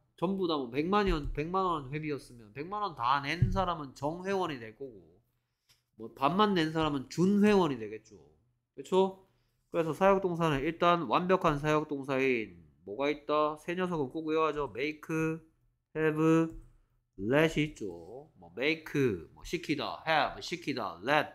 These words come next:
뭐, let은 뭐, 시키다란 뜻이라기보다는 내버려 두다, 허락하다 이런 뜻입니다. 그래서 어쨌든 make, have, let이 있고 그 다음에 얘들은 정회원이죠.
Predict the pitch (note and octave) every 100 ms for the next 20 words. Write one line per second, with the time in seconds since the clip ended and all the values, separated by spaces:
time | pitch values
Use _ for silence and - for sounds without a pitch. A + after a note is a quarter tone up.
0 | _ _ _ _ _ F#2 B2 F#3+ A3+ D3
1 | A#2+ - - A#3+ G3+ F3 D3 C#3+ D3 C3+
2 | B2+ A#2 A#2+ A2 F#2+ G#2+ C#3 E3+ F3+ D3+
3 | E3+ E3+ A#2+ C#3 F3 F#3 F#3 D#3+ C3 A#2
4 | B2 C3 - A2 F2+ E2 E2 C3 _ _
5 | _ _ _ - - - - F#3 E3 D#3
6 | F#3+ G3 D3+ A2+ C#3+ F3+ G3 F3 F3 D#3+
7 | D3+ D#3+ D3+ D3 D#3 F#3 - E3+ E3 E3
8 | E3 C#3+ E3 E3 E3 F#3 F#3+ G3 G3 -
9 | _ - D3+ B2+ D#3 F#3 F3 F3 F#3 -
10 | D3 D#3+ G3 G3 D3+ A2+ G2+